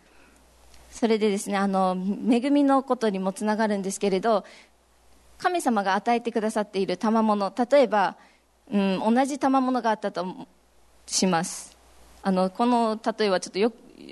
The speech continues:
良いかわからないんですけど、まあ、草を刈ることが、あの、賜物のある人が二人いるとします。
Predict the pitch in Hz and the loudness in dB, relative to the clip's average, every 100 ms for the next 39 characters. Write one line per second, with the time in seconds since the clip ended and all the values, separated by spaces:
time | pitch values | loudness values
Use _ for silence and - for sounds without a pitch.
0 | 82 - 202 202 196 180 185 220 214 180 | -16 -2 0 0 0 -2 -2 -2 -2 -2
1 | 175 - - - 180 214 185 - - - | -8 -12 -10 -2 0 0 -2 -6 -8 0
2 | 330 330 330 311 320 269 214 202 180 - | 2 0 0 -2 0 -2 0 -2 -2 -6
3 | - - - - 180 175 170 165 73 73 | -18 -20 -18 -10 -6 -4 -4 -2 -2 -4
4 | 196 - - - - 226 247 247 240 226 | -6 -12 -18 -18 -4 0 2 0 0 0
5 | 214 214 - 196 170 196 - 285 269 202 | -2 -2 -6 -4 -4 -4 -2 -2 -2 -6
6 | 180 - 180 185 175 170 - | -10 -10 -10 -10 -10 -10 -12